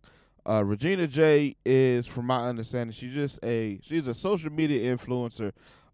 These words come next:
Uh, she does a lot with, like, uh, Get Ready With Me. She's one of the girls who is on TikTok, and her whole thing is trying on clothes,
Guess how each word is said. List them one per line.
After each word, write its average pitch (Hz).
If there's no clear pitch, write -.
Uh, 127
she 151
does 160
a 139
lot 147
with, 127
like, 120
uh, 95
Get 135
Ready 117
With 95
Me. 95
She's 107
one 135
of 127
the 113
girls 110
who 110
is 135
on 175
TikTok, 143
and 117
her 123
whole 127
thing 120
is 104
trying 117
on 110
clothes, 113